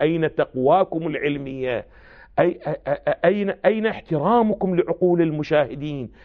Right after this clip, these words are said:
أين احترامكم لعقول ال-، ال-، الذين يقرؤون لكم؟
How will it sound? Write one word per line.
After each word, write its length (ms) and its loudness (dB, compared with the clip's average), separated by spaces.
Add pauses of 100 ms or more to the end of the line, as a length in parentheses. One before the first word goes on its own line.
(140)
أين 260 2
احترامكم 760 -2
لعقول 460 2
ال-، 380 0
ال-، 140 0
الذين 300 -2
يقرؤون 540 -2
لكم؟ 380 -2